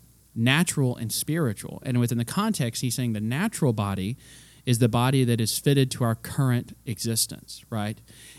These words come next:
And the spiritual body is fitted for an eternal existence with the Father. Uh, and, and you see this contrast, for example, he uses the same exact language in First Corinthians chapter two,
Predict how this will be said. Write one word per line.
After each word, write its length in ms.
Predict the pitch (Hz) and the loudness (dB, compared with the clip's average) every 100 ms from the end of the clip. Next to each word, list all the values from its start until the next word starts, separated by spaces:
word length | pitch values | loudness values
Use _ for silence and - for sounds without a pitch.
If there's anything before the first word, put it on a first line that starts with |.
| - | -2
And 160 | 127 120 | 2 4
the 60 | 117 | 4
spiritual 640 | - - 185 226 - 120 | 0 0 0 0 0 -2
body 480 | 104 95 82 104 127 - _ _ | -4 -6 -8 -8 -10 -14 _ _
is 220 | 131 117 | -2 0
fitted 320 | - 135 123 - | 0 2 0 -2
for 360 | 120 110 110 - | -2 -2 -2 -2
an 120 | 117 | -4
eternal 680 | 117 - 165 175 131 98 123 - | -4 -6 0 4 4 2 -4 -8
existence 720 | 113 104 101 - - - - - | -6 -4 -4 -6 -8 -14 -14 -4
with 240 | 113 117 | -4 -2
the 60 | 107 | -4
Father. 420 | 127 135 110 87 - _ _ _ _ _ _ _ - - - | -2 -2 -2 -6 -16 _ _ _ _ _ _ _ -20 -20 0
Uh, 240 | 131 120 113 | 2 4 2
and, 300 | 131 123 120 | 2 4 2
and 140 | 139 131 | 4 6
you 60 | |
see 180 | 127 247 | 6 4
this 140 | 254 165 | 4 2
contrast, 540 | - 185 202 117 117 | 0 -2 0 -2 -2
for 60 | 110 | -6
example, 300 | 110 110 127 | -4 -2 2
he 60 | |
uses 300 | 127 117 113 | 2 0 -2
the 80 | 120 | -2
same 360 | 104 - 131 175 | -2 2 4 4
exact 360 | 190 165 156 151 | 2 0 -2 -2
language 440 | 147 143 95 95 | -2 0 -2 -6
in 100 | 107 | -6
First 240 | 127 117 | -2 -2
Corinthians 320 | 120 117 110 - | -2 -2 -4 -4
chapter 260 | 110 - | -8 -8
two, 300 | 110 135 101 | -4 -2 -2